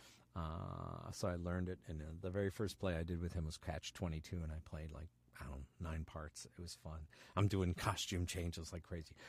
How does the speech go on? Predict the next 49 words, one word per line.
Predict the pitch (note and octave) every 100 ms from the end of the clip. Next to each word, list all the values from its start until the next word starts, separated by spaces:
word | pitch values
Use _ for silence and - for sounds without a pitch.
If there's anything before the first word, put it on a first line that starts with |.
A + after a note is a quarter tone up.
| - -
But | A#2
that's | C3 -
the | C3
key, | C3 F2+
is | -
to | G2
go | A#2
out | B2+
there | B2+ A2 -
and | F#2+ F#2+
learn, | A2 D3 A2+ D#2 D#2+ - - - - - - - -
uh, | F2+ F2
to | A2
be | A#2
an | G#2
actor | B2 A#2+ F#2
before | F2 -
you're | E2+ E2+
a |
voice | E2+ F2 -
actor, | D2+ C#2 D#2+ - - -
because, | F#2 - F#2 F2 F2 - - - - - - - - -
uh, | G2 G2 B2+
I | C#3
don't | A2+
even | F#2 E2+
call | - F#2+
myself | E2 E2+ D#2
really | - E2 D#2
a | D2
voice | D#2+ D2+
actor, | D2+ D2+ D#2
even | D2+ D#2+
though | D2
people | - D2 - - - - G2+ F#2
label | F2+ E2 D#2+
that. | D2+ D2 - -
I, | F#2+ A#2 G#2
I'd |
rather | F#2+ F#2+ F2+
prefer | F#2+ - F#2+ E2 D#2+ - -
you're, | F2 F2+
I'm | F#2+ F#2
an | F2+
actor | F2+ -
who | E2 E2
specializes | - F#2 F2 - D2+ D2+ F2 D2+
in | D2+
voice. | D2 C#2+ D2